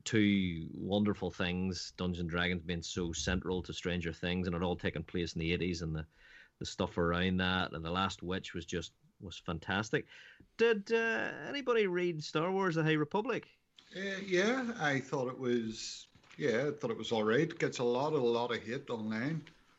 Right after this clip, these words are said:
Speaker 2: Really ripped into online, I noticed, but I enjoyed it. Thought it was, was a good first issue.
Speaker 1: I thought it was all right. It was okay.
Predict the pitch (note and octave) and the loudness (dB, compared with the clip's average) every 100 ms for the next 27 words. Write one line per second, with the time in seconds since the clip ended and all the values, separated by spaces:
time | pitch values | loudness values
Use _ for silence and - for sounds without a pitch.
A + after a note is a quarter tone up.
0 | _ - - G#2+ A2 C3 C#3+ A#2+ A2 A2 | _ -20 -6 0 4 6 6 6 2 0
1 | A2 A2 A2 D3+ A#2 G#2+ G#2 B2+ C#3+ D3+ | 0 -2 0 0 0 0 0 0 2 2
2 | D#3+ D#3+ - - C3 - E3+ A2+ B2 A#2+ | 0 -2 -2 0 0 0 0 2 2 2
3 | D#3 - A#2+ A2 A#2 G#2+ - - - - | 2 0 -2 -2 -4 -4 -8 -12 -20 -20
4 | - _ A#2 A2 B2 A2+ A2 A2+ A2 B2 | -20 _ -4 0 2 2 2 0 0 -2
5 | - D3+ D#3+ - _ _ _ _ _ _ | 0 -2 -2 -8 _ _ _ _ _ _
6 | - _ _ - F3+ - D#3+ A2+ A2+ A#2 | -20 _ _ -10 -4 -2 0 0 2 4
7 | A2 F#3+ G#3+ - _ _ _ _ - - | 4 2 -2 -12 _ _ _ _ -16 -10
8 | A#2 D#3 E3 - D#3 G#3+ F3+ | -6 -4 -2 2 2 2 -4